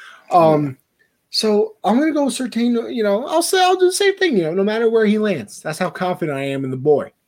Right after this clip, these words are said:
Speaker 1: Gotta be a
Speaker 2: Yeah.
Speaker 1: shutdown corner, especially if he goes to the Cowboys. You got Trey Diggs on the other side, I believe that's his name, right?
Speaker 2: Trey, yeah, I think it's Trey. No.
Speaker 1: I think
Speaker 2: No,
Speaker 1: it is.
Speaker 2: they just drafted Quandre. Is it Quandre Diggs?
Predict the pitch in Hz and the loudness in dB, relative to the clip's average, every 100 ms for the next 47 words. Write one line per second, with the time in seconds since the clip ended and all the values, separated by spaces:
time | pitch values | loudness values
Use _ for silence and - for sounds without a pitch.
0 | _ 147 139 139 127 - 156 165 156 156 | _ -4 -2 0 -2 -2 -2 -2 -2 -4
1 | 151 160 156 156 151 - _ _ - 240 | -4 -2 0 -2 -4 -12 _ _ 2 4
2 | 247 247 196 175 165 156 180 190 185 196 | 6 6 6 4 2 -2 2 4 6 6
3 | 196 185 156 147 - _ _ - 180 165 | 4 2 2 0 -6 _ _ -2 0 2
4 | 170 185 185 196 185 180 180 170 196 190 | 2 2 2 0 2 2 0 0 0 2
5 | 190 196 - _ _ _ _ _ _ _ | 2 0 -6 _ _ _ _ _ _ _
6 | _ - 160 165 175 190 180 180 170 185 | _ -8 -4 -2 -2 -2 -2 -4 -4 -6
7 | 185 190 202 208 - _ _ _ _ _ | -4 -4 -4 -8 -14 _ _ _ _ _
8 | - - 87 90 - - - 95 101 90 | -18 -14 -12 -12 -12 -10 -6 -4 -4 -4
9 | 71 73 - - 98 95 - 90 82 80 | -6 -6 -6 -6 -6 -6 -6 -4 -4 -8
10 | 82 85 - _ _ - 127 123 131 135 | -10 -14 -18 _ _ -4 0 0 -2 -4
11 | 139 - _ _ _ _ _ _ _ _ | -10 -20 _ _ _ _ _ _ _ _
12 | _ _ _ _ _ _ _ _ _ _ | _ _ _ _ _ _ _ _ _ _
13 | _ 131 127 226 123 117 101 - 139 151 | _ -12 -6 -2 0 0 0 0 2 2
14 | - 139 139 135 131 123 143 151 156 - | 0 0 0 0 0 0 0 0 -4 -8
15 | - - - 117 127 139 127 131 143 139 | -12 -12 -12 -12 -12 -10 -10 -10 -10 -12
16 | - | -20